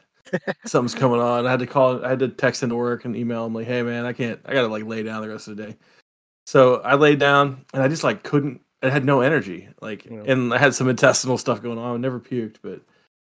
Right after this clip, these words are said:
Speaker 2: I just, like, every time I would do anything, I'd walk around the house for, like, five minutes and be like, "Okay, time to go take a nap again," you know, like,
Speaker 1: Yeah.
Speaker 2: just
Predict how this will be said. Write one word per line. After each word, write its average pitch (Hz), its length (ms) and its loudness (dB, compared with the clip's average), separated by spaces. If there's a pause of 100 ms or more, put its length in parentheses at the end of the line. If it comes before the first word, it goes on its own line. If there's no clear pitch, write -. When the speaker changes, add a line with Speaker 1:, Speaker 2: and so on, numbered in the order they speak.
(220)
Speaker 2:
I 123 60 0
just, 139 160 -2
like, 123 200 4
every 147 200 4
time 156 180 2
I 147 80 4
would 127 140 0
do 123 160 0
anything, 117 400 -2
I'd 107 60 -6
walk 113 260 -6
around 117 100 -4
the 110 60 -6
house 113 140 -8
for, 117 60 -8
like, 107 80 -8
five 104 220 -2
minutes 104 240 -8
and 104 80 -10
be 101 60 -6
like, 98 200 -10
"Okay, 127 340 2
time 123 220 -2
to 123 60 -6
go 123 80 -4
take 127 220 -2
a - 20 -6
nap 131 300 -4
again," 110 320 -14
you 117 60 -18
know, 120 180 -14
like, 117 360 -16
Speaker 1:
Yeah. 107 200 -16
Speaker 2:
just 113 300 -8